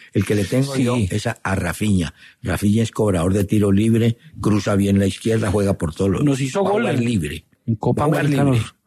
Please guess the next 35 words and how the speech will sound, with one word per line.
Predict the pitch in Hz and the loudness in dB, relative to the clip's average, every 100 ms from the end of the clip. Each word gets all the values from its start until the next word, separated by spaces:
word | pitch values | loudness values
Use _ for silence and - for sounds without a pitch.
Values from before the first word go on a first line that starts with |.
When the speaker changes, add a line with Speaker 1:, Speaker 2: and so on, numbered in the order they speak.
| _ _ _ - - | _ _ _ -20 -4
Speaker 2:
nos | - 120 | 2 2
hizo | 117 147 | 4 2
gol | 160 156 | 4 2
en | |
Copa | 160 147 151 | 2 2 4
América. | 143 139 123 104 - _ _ _ _ _ _ | 4 4 2 -4 -8 _ _ _ _ _ _
Speaker 1:
Pero | - - | -6 -4
ponle | - 90 127 | 0 2 2
cuidado, | 117 87 73 - | 2 0 -2 -4
va | - | 0
a | |
jugar | 123 131 | 2 2
libre. | 113 98 71 - | 4 2 0 -4
Bueno, | - 165 139 | -2 -2 0
Martín, | 95 120 110 | 0 2 2
Speaker 2:
Muy | 110 | 2
bien. | - - - - - - - | 0 -2 -14 -20 -20 -18 -6
Speaker 1:
pero | - 151 143 | 0 0 0
primero | 147 151 214 233 247 - | 0 2 2 0 -4 -4
en | 139 135 | -2 0
la | 123 120 | 0 -2
tarde | 160 170 190 | -2 0 0
vamos | 156 131 156 147 | 0 0 0 0
a | |
tener | 113 107 117 135 143 _ _ _ _ | 0 0 0 0 -4 _ _ _ _
a | 92 90 82 80 73 - _ _ _ - | -6 -4 -4 -4 -6 -10 _ _ _ -8
Paraguay | - 113 113 110 151 185 170 | -4 -2 0 0 0 2 2
enfrentando | 147 - 107 95 123 131 131 123 113 | 0 2 2 2 0 2 2 2 0
a | 82 | -4
Chile. | - - 131 82 - - _ _ _ | -10 -4 -2 0 -4 -8 _ _ _
Paraguay | 104 95 92 95 139 156 175 - - | -2 0 0 2 2 2 2 -4 -4
que | 92 | 0
va | 92 110 | 2 0
con | 117 113 104 | 2 4 2
toda, | - 120 120 | 0 -2 -2